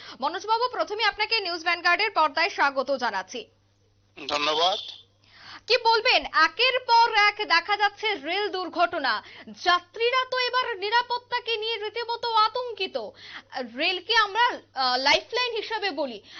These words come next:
Speaker 1: প্রতিনিয়ত একাধিক যাত্রী রেলে যাতায়াত করে, সেই জায়গায় এই ধরনের ছবি, সাধারণ যাত্রীরা তো আতঙ্কিত। কি বলবেন, আপনারা কিভাবে দেখছেন গোটা বিষয়টি?
Speaker 2: একাধিক বললে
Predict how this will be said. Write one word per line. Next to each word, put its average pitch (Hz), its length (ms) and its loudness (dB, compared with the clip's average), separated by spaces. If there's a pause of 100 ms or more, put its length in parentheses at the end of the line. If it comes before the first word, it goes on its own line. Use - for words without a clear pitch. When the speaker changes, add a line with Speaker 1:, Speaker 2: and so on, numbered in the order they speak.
(160)
Speaker 1:
প্রতিনিয়ত 440 800 -2
একাধিক 403 720 -2
যাত্রী 392 440 -2
রেলে 370 380 -4
যাতায়াত 330 460 -2
করে, 247 260 -10
সেই 381 240 -6
জায়গায় 415 340 -2 (100)
এই 403 260 0
ধরনের 427 560 -4
ছবি, 339 380 -6 (280)
সাধারণ 349 540 -2 (340)
যাত্রীরা 330 500 -2
তো 494 80 -4
আতঙ্কিত। 427 560 0
কি 220 180 -6
বলবেন, 381 340 0
আপনারা 427 360 0
কিভাবে 427 320 0
দেখছেন 269 340 -4
গোটা 240 240 -4
বিষয়টি? 220 420 -12 (1000)
Speaker 2:
একাধিক 160 720 4 (1040)
বললে 185 480 4